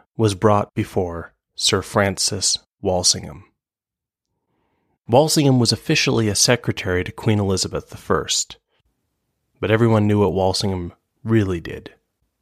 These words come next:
Sir Francis Walsingham was Elizabeth's spy master. Walsingham had created a network of watchers, agents, and double agents that extended far beyond England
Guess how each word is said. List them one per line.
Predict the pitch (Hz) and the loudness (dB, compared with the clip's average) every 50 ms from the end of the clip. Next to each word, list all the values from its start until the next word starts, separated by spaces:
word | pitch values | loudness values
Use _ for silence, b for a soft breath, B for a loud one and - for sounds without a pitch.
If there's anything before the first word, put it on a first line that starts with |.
| _ _ _ _ _ _ _ _ _ | _ _ _ _ _ _ _ _ _
Sir | - - - 104 | -6 -2 -2 0
Francis | - - 104 101 95 - 92 87 - - | 2 2 2 2 2 0 -2 -2 -2 0
Walsingham | 107 107 120 117 - - 90 90 - - - - _ _ _ _ _ _ _ _ _ - | 2 2 2 2 0 -2 -4 -6 -12 -14 -18 -20 _ _ _ _ _ _ _ _ _ -4
was | 117 107 110 | -2 0 2
Elizabeth's | 104 98 101 92 87 85 - - - - - - - - _ _ _ - | 2 2 0 -2 -4 -6 -8 -8 -8 -6 -6 -6 -6 -8 _ _ _ -8
spy | - - - - 90 90 87 | -8 -6 -2 -2 -2 -2 -2
master. | 87 87 - - - - - - - - - _ _ _ _ _ _ _ _ _ _ _ _ _ _ _ _ _ _ _ _ _ _ _ _ _ _ _ _ _ _ _ _ _ - | -6 -10 -10 -8 -8 -8 -8 -10 -14 -20 -20 _ _ _ _ _ _ _ _ _ _ _ _ _ _ _ _ _ _ _ _ _ _ _ _ _ _ _ _ _ _ _ _ _ 0
Walsingham | 113 110 117 120 120 - - 131 120 117 110 107 95 | 4 4 4 4 4 4 4 6 6 6 6 4 4
had | 98 101 95 - | 2 0 -2 -2
created | - - 101 95 98 95 98 92 | 0 4 4 6 6 4 2 -2
a | 101 98 | -2 -2
network | 98 101 104 104 - - - 101 98 87 - - | 0 0 0 0 -2 -2 -4 -6 -6 -6 -6 -8
of | 110 95 98 104 | -8 -8 -6 -4
watchers, | 101 95 98 98 - - - - - - - - - - - _ _ _ _ _ - | 0 0 0 0 0 -4 -6 -6 -6 -6 -8 -8 -10 -10 -10 _ _ _ _ _ 0
agents, | 113 107 107 104 98 - - - - - - - | 2 2 2 2 0 -4 -6 -6 -6 -6 -4 -4
and | - 101 101 90 | -2 -2 -2 0
double | - 98 107 104 107 98 85 - | 2 4 4 4 4 2 0 0
agents | 82 80 82 - - - - - - - - - - B B B B _ - | -4 -6 -6 -6 -8 -8 -8 -10 -4 -2 -2 -2 -4 B B B B _ -2
that | 101 101 | -2 0
extended | 92 - - - 113 104 101 101 92 - | 0 0 0 2 4 4 4 4 0 0
far | - - - 104 113 113 110 107 | -4 -6 -2 0 2 2 2 0
beyond | 98 101 98 98 90 92 92 85 - - | 0 0 -2 -2 -2 -4 -6 -6 -2 -2
England | 110 117 110 104 95 - 67 - - | 0 0 0 -2 -4 -6 -10 -14 -16